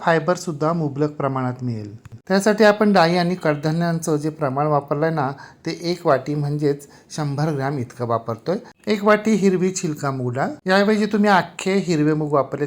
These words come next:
तरी सुद्धा चालणार आहे. एक वाटी छिलका उडीद डाळ, एक वाटी मटकी, एक वाटी मसूर,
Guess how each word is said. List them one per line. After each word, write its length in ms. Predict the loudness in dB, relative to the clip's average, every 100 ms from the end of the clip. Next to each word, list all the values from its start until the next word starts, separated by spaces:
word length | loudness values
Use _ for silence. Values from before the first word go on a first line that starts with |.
| -4
तरी 140 | -6
सुद्धा 340 | -6 -10 -8 -6
चालणार 460 | -4 -4 -6 -8
आहे. 280 | -8 -8 -6
एक 160 | 0 2
वाटी 300 | 2 2 -2
छिलका 360 | -4 -8 -2 0
उडीद 300 | 0 -2 -4
डाळ, 180 | -2 -2 -4 -20 _ -8
एक 200 | -4 0
वाटी 280 | -2 -2
मटकी, 560 | -6 -6 -6 -10 -8 -8 -8 _ -10
एक 240 | -10 -4
वाटी 260 | -4 -4 -6
मसूर, 440 | -6 -6 -6 -6